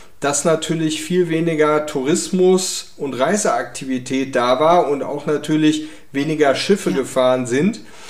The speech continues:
Speaker 1: Und,
Speaker 2: Wir
Speaker 1: ähm,
Speaker 2: kennen ja auch alle die Bilder aus Venedig.
Speaker 1: Genau, ja, und
Speaker 2: Haben
Speaker 1: das,
Speaker 2: wir alle gesehen.
Speaker 1: das war schon vorteilhaft für die Ozeane und auch für die Tiere. Die konnten sich dadurch wieder schneller reproduzieren, ohne die ganzen Störfaktoren.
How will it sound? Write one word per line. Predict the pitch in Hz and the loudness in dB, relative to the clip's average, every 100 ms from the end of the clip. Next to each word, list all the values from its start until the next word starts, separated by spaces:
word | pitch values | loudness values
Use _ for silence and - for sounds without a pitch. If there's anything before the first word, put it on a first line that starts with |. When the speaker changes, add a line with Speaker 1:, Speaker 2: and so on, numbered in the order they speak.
| - - - | -18 -20 -4
Speaker 1:
Und, | 151 151 151 151 156 | 4 6 4 4 6
Speaker 2:
Wir | 151 | 6
Speaker 1:
ähm, | 151 | 6
Speaker 2:
kennen | 151 | 2
ja | - | -2
auch | |
alle | 226 254 | -2 0
die | 233 | 2
Bilder | 254 262 | 2 2
aus | 226 220 | 0 -2
Venedig. | 226 247 196 240 - - - - | -2 0 0 -2 -4 -8 -12 0
Speaker 1:
Genau, | 147 160 143 | 4 6 4
ja, | 160 180 151 | 4 2 2
und | 185 151 | 0 -2
Speaker 2:
Haben | - | 2
Speaker 1:
das, | 180 202 | 2 2
Speaker 2:
wir | 240 | 0
alle | 247 | -2
gesehen. | 208 196 214 330 - | -2 -2 -2 -4 -6
Speaker 1:
das | 147 - | -4 -2
war | 190 175 | 0 0
schon | - 190 196 | 2 2 2
vorteilhaft | - 180 180 185 160 175 - | 2 2 4 2 4 2 0
für | - 175 | -2 0
die | 151 | 2
Ozeane | 107 - - 160 131 127 147 | 2 -2 -2 2 2 4 2
und | 160 151 | 2 2
auch | 120 160 | 0 -2
für | - 165 | -4 -2
die | 147 147 | -2 -2
Tiere. | - 254 180 | -6 0 0
Die | 135 | 0
konnten | - 151 170 | 0 0 0
sich | 156 151 | -4 -4
dadurch | 160 156 156 151 - | -2 0 0 -2 -2
wieder | 156 143 | 0 0
schneller | 143 156 160 160 139 | 0 -2 2 2 2
reproduzieren, | 151 156 - 160 147 139 - 170 185 196 180 | -2 -4 -6 -2 -2 -2 -6 0 4 4 2
ohne | 147 151 147 | 0 0 -2
die | 139 | -2
ganzen | 143 147 - | -4 -6 -8
Störfaktoren. | 123 - 156 165 175 170 - 180 180 180 | -10 0 0 0 -2 -4 -4 4 4 4